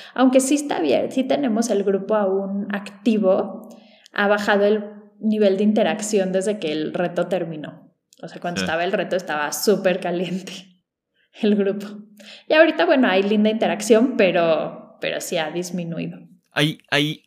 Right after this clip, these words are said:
Speaker 2: algo que a mí siempre me ha causado curiosidad y es, la gente normalmente tiende a confundir como el influenciador con el creador de contenido, ¿no? Y hay líneas muy grises.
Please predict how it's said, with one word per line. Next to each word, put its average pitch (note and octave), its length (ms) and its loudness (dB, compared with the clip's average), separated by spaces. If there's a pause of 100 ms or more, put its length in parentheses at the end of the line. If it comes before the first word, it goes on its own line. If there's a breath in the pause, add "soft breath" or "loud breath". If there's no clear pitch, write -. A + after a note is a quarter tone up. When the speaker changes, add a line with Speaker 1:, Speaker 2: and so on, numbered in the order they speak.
(100)
Speaker 2:
algo F3+ 300 0
que F#3+ 80 0
a F#3+ 40 2
mí C#3+ 100 0
siempre C3 240 -4
me C#3+ 100 -6
ha - 20 -4
causado D3+ 340 -4
curiosidad G#2 680 -2
y G2 140 -2
es, G#2+ 300 -4 (640)
la B2 180 -2
gente C#3+ 480 0
normalmente C#3 920 -2 (960)
tiende D3 300 0
a D3 40 0
confundir G#2+ 480 0
como A#2+ 300 -6
el G#2+ 160 -2
influenciador G#2 1400 -4 (180)
con C3 520 -6 (240)
el F#2+ 180 -8
creador G2 460 -2
de G2 80 -6
contenido, G2 420 -6 (460)
¿no? A#2 240 -10 (440)
Y A2 120 -6
hay A2 420 0
líneas C3+ 560 -2
muy D#3+ 220 0
grises. D#3 600 0